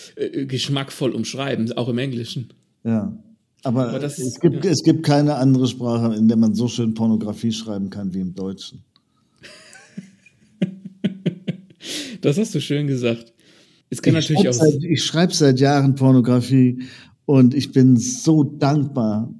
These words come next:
Speaker 2: dass ich Deutscher bin, dass ich, dass mir das zur Verfügung steht, diese, diese Varianz an, an Ausdrücken und Metaphern und das ist schon grandios.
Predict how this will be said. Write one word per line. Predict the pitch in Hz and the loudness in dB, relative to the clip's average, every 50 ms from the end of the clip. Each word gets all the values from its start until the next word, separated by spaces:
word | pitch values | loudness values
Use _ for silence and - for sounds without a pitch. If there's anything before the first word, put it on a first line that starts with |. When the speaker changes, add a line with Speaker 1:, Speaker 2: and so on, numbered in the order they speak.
| - _ _ | -20 _ _
Speaker 2:
dass | - 120 110 107 | -8 -6 -6 -6
ich | 113 110 | -8 -6
Deutscher | - 131 127 135 131 - - 117 | -4 -2 -2 -2 -2 -2 -4 -4
bin, | 107 98 113 110 113 | -2 2 2 4 4
dass | 110 107 - | 2 0 -2
ich, | 113 110 - - _ _ | -6 -8 -8 -12 _ _
dass | _ 123 117 - - | _ -4 -4 -2 0
mir | 123 123 117 | 2 2 2
das | 117 139 139 135 - - - | 2 2 0 0 -2 -8 -4
zur | - 143 139 | -2 -2 0
Verfügung | - 143 127 - - - 180 196 185 151 135 127 | 0 -2 -2 -4 -2 -2 0 0 2 2 0 -2
steht, | - - - 135 135 147 156 156 160 - - - - - - _ _ _ - | -2 -4 -2 0 0 0 0 -2 -6 -12 -18 -20 -20 -20 -20 _ _ _ -4
diese, | 143 135 135 135 131 | -2 -2 -2 -2 -4
diese | - - 131 120 131 127 123 | -4 -6 -4 -2 -2 0 0
Varianz | 131 131 131 135 131 127 127 143 160 165 160 - - | 2 2 4 4 4 4 4 4 4 2 2 0 -4
an, | - 123 117 120 117 123 | -2 0 2 2 2 0
an | 127 - 120 113 117 | -2 0 -2 -2 -2
Ausdrücken | 110 113 131 143 139 - - - 139 135 135 - 123 | -2 -2 -4 -4 -4 -4 -4 -4 -2 -2 -2 -2 -2
und | 127 123 110 113 | -2 -2 0 0
Metaphern | 120 117 117 123 - 143 143 135 - - 127 120 117 | 0 0 0 -2 -4 -4 -4 -4 -4 -2 -2 0 0
und | 120 117 110 110 110 - - - - - _ _ _ _ _ | 0 0 -2 -2 -4 -8 -14 -20 -20 -20 _ _ _ _ _
das | - 131 120 | -2 -2 0
ist | 113 - - | 0 -2 -2
schon | - 113 107 101 98 95 95 - _ _ _ _ _ _ _ _ | -2 -2 -2 -2 -2 -6 -8 -12 _ _ _ _ _ _ _ _
grandios. | - 117 - 113 107 98 98 98 95 95 92 87 - - _ | -18 -8 -4 -4 -2 -2 -4 -6 -8 -10 -12 -14 -16 -20 _